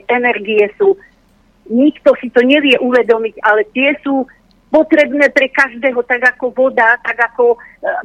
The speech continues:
no, ako dý-, vzduch, ktorý dýchame, lebo bez tej energie sa neurobí nič, nezakúrite, nenavaríte, nevyrobia sa lieky, ne-, no, nie, ani krava sa nepodojí.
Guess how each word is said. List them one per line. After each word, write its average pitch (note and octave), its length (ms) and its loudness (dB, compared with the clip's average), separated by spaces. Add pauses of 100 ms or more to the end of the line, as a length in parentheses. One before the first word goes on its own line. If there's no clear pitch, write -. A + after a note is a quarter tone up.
(480)
no, C4 180 -2 (300)
ako B3 280 -2
dý-, A#3 260 2
vzduch, A3+ 540 -4 (100)
ktorý A#3+ 320 0
dýchame, B3 580 -2
lebo A#3+ 220 0
bez F3+ 220 -6 (360)
tej A#3+ 240 -6
energie B3 560 -4
sa A#3 160 0
neurobí A#3+ 480 -4
nič, A#3+ 240 -10
nezakúrite, A#3+ 640 -4
nenavaríte, A#3 680 -2
nevyrobia A#3 720 -4
sa A#3 140 0
lieky, B3+ 400 -6
ne-, A#3 200 -4 (320)
no, C4+ 160 0
nie, C#4+ 220 0
ani C4 220 -2
krava D4 400 0
sa B3 120 -2
nepodojí. A#3 680 -2